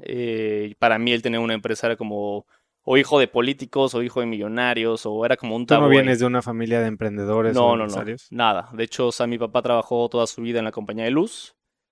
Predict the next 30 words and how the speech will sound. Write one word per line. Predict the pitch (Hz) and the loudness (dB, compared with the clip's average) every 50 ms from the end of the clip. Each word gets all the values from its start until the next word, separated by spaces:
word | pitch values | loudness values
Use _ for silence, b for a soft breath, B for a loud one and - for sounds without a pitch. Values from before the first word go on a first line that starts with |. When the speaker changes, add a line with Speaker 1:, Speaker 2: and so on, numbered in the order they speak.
| _ _ | _ _
Speaker 1:
Sin | - - 135 135 139 | -8 -4 0 0 2
embargo, | 139 143 143 147 151 156 156 | 2 4 6 6 6 6 6
yo | 151 147 | 6 4
creo | 143 160 156 | 4 2 0
que | 139 120 | -2 -4
siempre | - - 147 143 139 143 131 | -2 -2 -2 0 0 0 -2
fui | - 135 | -2 -2
inquieto, | 135 120 - 127 123 120 - 147 196 214 - | -4 -2 0 0 0 0 0 -2 -4 -4 -8
y | - 127 120 | -12 -6 -2
yo | 123 127 127 | 2 2 4
la | 127 127 123 | 6 6 6
verdad | 123 120 120 123 127 | 6 6 4 4 2
es | 120 - | 2 -2
que | - 123 | -4 -4
no, | 113 117 123 123 - | -4 -2 -2 -2 -2
no, | - 127 123 123 123 123 123 123 120 117 113 - _ _ - | -2 -2 -2 0 0 0 0 -2 -4 -6 -8 -12 _ _ -8
no | - 127 123 117 - | -4 -4 -4 -4 -2
quería | - 131 127 127 123 123 127 123 120 117 113 110 | 0 0 2 2 2 4 4 4 4 4 2 0
estar | 110 - - - - 123 123 123 123 120 117 117 - - _ _ _ _ _ _ _ _ | -2 -6 -4 0 4 6 6 6 6 4 2 0 -6 -14 _ _ _ _ _ _ _ _
como | - - 131 127 123 | -2 0 2 2 2
en | 123 | 2
un | 123 127 131 127 | 0 0 2 2
ambiente | 123 123 123 123 120 123 123 - 131 123 120 117 117 117 113 110 104 101 - - | 2 2 2 2 2 0 0 0 0 0 2 2 2 2 2 0 -2 -4 -8 -8
godín. | - 113 113 113 113 123 123 143 185 202 180 - | -2 2 2 4 4 2 0 0 -2 -4 -8 -4
Lo | 131 127 131 | -2 0 0
intenté, | 131 127 - 120 117 107 135 147 208 254 - - 165 | 0 0 -2 -2 -2 0 0 0 0 -2 -8 -12 -12
o | - | -10
sea, | - - 113 | -8 -6 -2
que | 120 | -2
ahorita | 120 123 - 131 127 123 117 107 - | 0 2 2 4 4 4 2 0 -4